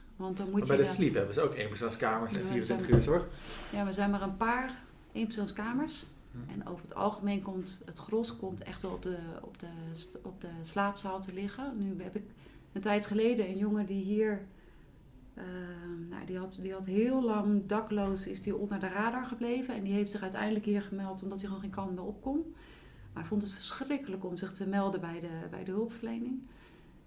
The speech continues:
Speaker 1: En hier ging het hartstikke goed op de herstart. En daarna moest hij toch naar, naar de sleep-in.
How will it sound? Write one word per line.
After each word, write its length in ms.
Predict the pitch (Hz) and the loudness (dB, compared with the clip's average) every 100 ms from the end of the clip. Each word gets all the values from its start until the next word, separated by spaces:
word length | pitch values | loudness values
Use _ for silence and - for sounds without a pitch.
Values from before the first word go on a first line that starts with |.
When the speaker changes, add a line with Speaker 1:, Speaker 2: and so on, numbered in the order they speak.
| - - - - - - | -20 -20 -20 -20 -20 -20
Speaker 1:
En 760 | - 196 190 190 190 185 185 - - | -12 -10 -10 -10 -6 -4 -4 -8 -4
hier 300 | 185 269 285 | 2 2 2
ging 140 | 220 | 2
het 100 | 202 | 2
hartstikke 420 | 190 254 - 226 | 0 0 -2 -2
goed 220 | - 233 | -2 -4
op 80 | - | -4
de 80 | 233 | -2
herstart. 640 | 240 262 - 285 320 - - 226 | -2 -4 -6 -6 -6 -10 -12 -4
En 80 | 202 | 0
daarna 440 | 208 214 226 202 | 0 0 0 2
moest 240 | 202 220 - | 2 2 2
hij 100 | 220 | -2
toch 300 | 277 285 175 | -2 -4 -6
naar, 200 | 170 - | -8 -6
naar 200 | 185 185 | -6 -6
de 60 | 190 | -6
sleep-in. 640 | - 240 - 165 214 - | -4 -2 -2 -4 -4 -6